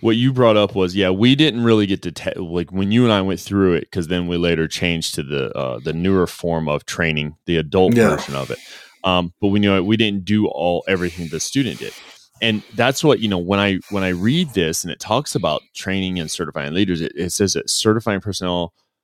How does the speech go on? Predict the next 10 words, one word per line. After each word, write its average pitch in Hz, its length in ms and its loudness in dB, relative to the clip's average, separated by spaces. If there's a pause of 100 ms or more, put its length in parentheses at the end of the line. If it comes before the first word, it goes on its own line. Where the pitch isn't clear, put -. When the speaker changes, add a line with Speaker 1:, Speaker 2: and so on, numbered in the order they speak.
(160)
Speaker 1:
must 101 220 0
have 85 260 0
detailed 98 480 2
knowledge 90 840 0
of 82 320 -6
the 85 240 -2
training 92 480 -4
subject 92 640 -4
matter. 85 500 -6 (460)
So 85 340 0